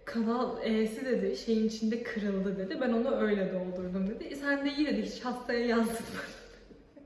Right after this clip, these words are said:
<laughs> Bilsem, bilsem onu var ya, asla mimiklerimde tutamazdım. Ben böyle bir insana sinir olsam da veya ne bileyim bir olay yaşasam da dilim dursa da mimiklerim durmuyor arkadaşlar. <laughs> Gerçekten mimiklerime asla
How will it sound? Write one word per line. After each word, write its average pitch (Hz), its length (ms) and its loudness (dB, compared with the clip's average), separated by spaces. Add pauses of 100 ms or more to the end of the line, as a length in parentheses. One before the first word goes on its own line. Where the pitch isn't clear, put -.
(140)
<laughs> - 600 2
Bilsem, 285 580 4 (280)
bilsem 254 560 2
onu 302 120 -2
var 330 160 0
ya, - 200 -6
asla 269 400 0
mimiklerimde 226 760 2
tutamazdım. 202 720 -2
Ben 269 280 2 (380)
böyle 247 480 2
bir 262 100 -2
insana 277 320 0
sinir 254 320 0
olsam 233 420 4
da 220 120 2
veya 226 140 2
ne 226 140 2
bileyim 220 220 2
bir 214 60 2
olay 226 380 6
yaşasam 254 460 0
da 285 100 -2 (1080)
dilim 285 480 6
dursa 320 320 2
da 302 120 -2
mimiklerim 254 680 4
durmuyor 196 380 2
arkadaşlar. 214 680 0
<laughs> 214 60 -8
Gerçekten 240 580 -4
mimiklerime 240 580 2
asla 226 520 -2